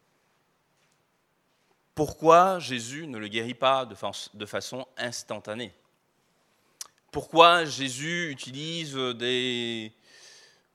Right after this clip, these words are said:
des choses un peu bizarres pour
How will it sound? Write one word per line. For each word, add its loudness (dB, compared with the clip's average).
des -8
choses -2
un -4
peu -2
bizarres 4
pour 6